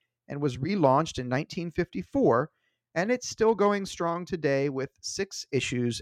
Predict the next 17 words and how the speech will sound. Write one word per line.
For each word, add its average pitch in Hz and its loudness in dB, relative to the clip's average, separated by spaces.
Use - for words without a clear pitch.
annually. 117 0
So - -8
there 196 6
you 196 4
have 180 4
it, 320 2
Edith 180 0
Nesbit's 175 -2
life, 143 0
loves, 180 2
and 147 -8
even 139 -6
a 170 -8
few 127 -6
of 127 -6
her 151 -2
words. - -8